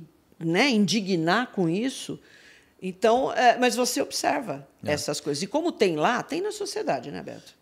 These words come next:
Speaker 2: Eu vi que eles vão, é nesta semana que a gente tá gravando aqui, a gente tá gravando numa quinta-feira, e parece
Speaker 1: Vai
Speaker 2: que
Speaker 1: passar.
Speaker 2: seria desta semana,
Speaker 1: Ah.
Speaker 2: de final de março, que eles seriam ouvidos pela polícia.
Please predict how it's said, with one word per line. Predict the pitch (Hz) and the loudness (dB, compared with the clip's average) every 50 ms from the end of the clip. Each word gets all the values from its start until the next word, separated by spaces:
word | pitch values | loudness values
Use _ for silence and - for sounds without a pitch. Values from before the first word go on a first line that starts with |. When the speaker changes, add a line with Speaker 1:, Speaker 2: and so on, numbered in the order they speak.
| - | -4
Speaker 2:
Eu | - 165 170 151 | 0 0 0 0
vi | 139 117 143 160 165 | 0 -2 -2 -2 -2
que | 160 - 170 | -2 0 -2
eles | 165 156 151 156 147 135 107 104 | 0 0 0 0 -2 -2 -4 -6
vão, | 107 120 135 143 139 143 147 147 143 143 139 135 131 131 131 127 123 120 117 110 107 101 98 95 95 92 92 92 92 - _ _ _ _ _ _ _ _ _ _ _ - | -4 0 0 2 2 0 -2 -2 -2 -2 -2 -4 -4 -4 -4 -2 -2 -4 -4 -4 -6 -8 -8 -10 -12 -14 -16 -16 -18 -20 _ _ _ _ _ _ _ _ _ _ _ -8
é | - 127 135 | -6 -4 -4
nesta | 127 139 160 190 190 - - 214 | -2 -2 -4 -4 -4 -6 -8 -8
semana | 196 - - 214 208 170 143 135 123 120 | -8 -6 -6 -6 -6 -4 -4 -4 -4 -4
que | 117 | -6
a | 120 | -8
gente | 117 - - | -10 -8 -8
tá | 123 | -8
gravando | 113 113 107 104 95 104 104 104 101 | -8 -6 -6 -6 -6 -6 -8 -6 -8
aqui, | 101 90 - - 139 156 - - - - - _ _ _ - | -8 -10 -8 -8 -8 -8 -10 -14 -20 -20 -20 _ _ _ -12
a | - | -12
gente | 117 - | -10 -6
tá | - 139 131 | -4 -4 -2
gravando | 127 127 123 117 127 127 131 127 123 135 135 131 127 123 117 | 0 0 0 0 0 -2 -2 -2 -2 -4 -4 -4 -4 -4 -4
numa | 117 120 117 117 117 120 117 113 | -4 -4 -4 -2 -2 -4 -4 -6
quinta-feira, | 107 - - - 113 104 - - 139 131 - - - 165 170 175 170 139 113 104 101 101 95 - | -8 -10 -12 -12 -12 -10 -8 -10 -10 -10 -10 -6 -2 0 0 2 2 2 0 -2 -2 -4 -8 -14
e | - 107 | -18 -14
parece | - - 123 123 123 127 | -10 -8 -6 -4 -4 -6
Speaker 1:
Vai | 143 139 | -6 -6
Speaker 2:
que | 151 | -8
Speaker 1:
passar. | 139 127 - - 123 | -10 -12 -12 -14 -10
Speaker 2:
seria | - - 139 127 131 131 | -8 -6 -4 -2 -2 -2
desta | 135 127 131 147 160 180 180 - - 180 | -2 0 0 0 0 0 -2 -6 -6 -6
semana, | - - 156 143 139 139 139 143 151 165 180 - - - | -4 -4 -4 -2 -2 -2 -2 -4 -4 -6 -8 -10 -12 -16
Speaker 1:
Ah. | 170 139 - - _ - - | -18 -20 -20 -20 _ -20 -18
Speaker 2:
de | - 107 104 | -16 -14 -8
final | - 131 120 107 113 | -6 -4 -4 -4 -4
de | 113 | -4
março, | 139 143 147 151 165 165 - - - 160 | -4 -4 -2 -2 -2 -4 -6 -8 -10 -12
que | - - - 151 156 151 151 - | -12 -8 -6 -4 -4 -4 -4 -6
eles | - 151 147 143 139 139 - | -6 -6 -6 -6 -8 -10 -8
seriam | - 151 143 135 123 131 131 139 143 139 143 147 143 143 143 139 139 135 | -6 -6 -4 -4 -2 -2 0 0 2 0 0 0 -2 -2 -4 -4 -4 -4
ouvidos | 135 131 113 110 127 123 120 - | -4 -4 -4 -4 -6 -6 -6 -8
pela | - 131 127 131 | -6 -6 -6 -6
polícia. | - - 147 135 107 78 69 - - 76 78 78 | -6 -6 -6 -6 -6 -8 -10 -10 -10 -10 -12 -12